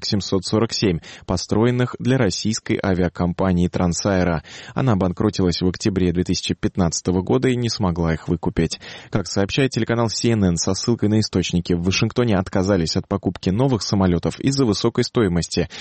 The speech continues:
и вместо этого решили переоборудовать серийные самолеты. Стоимость покупки лайнеров не разглашается, но, по данным издания Defense One,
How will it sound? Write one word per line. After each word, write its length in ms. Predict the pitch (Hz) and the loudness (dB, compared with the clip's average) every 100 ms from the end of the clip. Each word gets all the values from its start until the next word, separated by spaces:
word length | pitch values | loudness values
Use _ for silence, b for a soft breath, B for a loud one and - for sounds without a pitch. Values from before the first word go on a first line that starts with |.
| B | B
и 100 | 123 | -2
вместо 320 | 123 107 - | 0 0 2
этого 260 | 104 123 117 | 0 2 0
решили 400 | 95 87 110 107 | 0 0 2 2
переоборудовать 760 | - 104 92 92 92 107 98 | 2 2 2 0 0 0 0
серийные 420 | - 92 90 95 87 | 0 -2 0 0 0
самолеты. 600 | - 85 82 82 80 B B B - | 0 2 2 2 -2 B B B -12
Стоимость 580 | - 101 90 82 - | 0 2 2 0 -4
покупки 400 | - - 127 - | -4 -2 -2 0
лайнеров 500 | 107 87 82 82 82 | 2 2 2 0 0
не 120 | 104 98 | 0 0
разглашается, 800 | 85 95 90 - 117 101 - 92 | 2 0 0 2 2 0 -2 -2
но, 200 | 90 110 | 0 -2
по 200 | - 90 | -2 0
данным 340 | 98 90 85 | 2 2 0
издания 420 | 87 104 92 87 | 0 0 2 2
Defense 520 | 85 98 - 85 82 101 | 2 0 0 0 0 0
One, 260 | 117 135 | 2 0